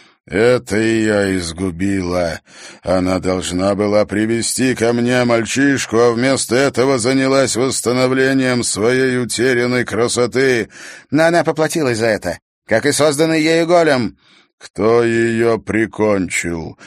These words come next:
Я не видела. Но это очень меткий стрелок. Он напугал меня. Как ему удалось подобраться к нам на расстояние выстрела? Он выследил нас, а мы этого даже не заметили. Уходи оттуда, Саяна. Возвращайся ко мне.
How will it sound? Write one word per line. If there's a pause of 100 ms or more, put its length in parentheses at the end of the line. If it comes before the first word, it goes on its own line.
Я
не
видела. (420)
Но
это
очень
меткий
стрелок. (220)
Он
напугал
меня. (340)
Как
ему
удалось
подобраться
к
нам
на
расстояние
выстрела? (260)
Он
выследил
нас,
а
мы
этого
даже
не
заметили. (360)
Уходи
оттуда,
Саяна.
Возвращайся
ко
мне.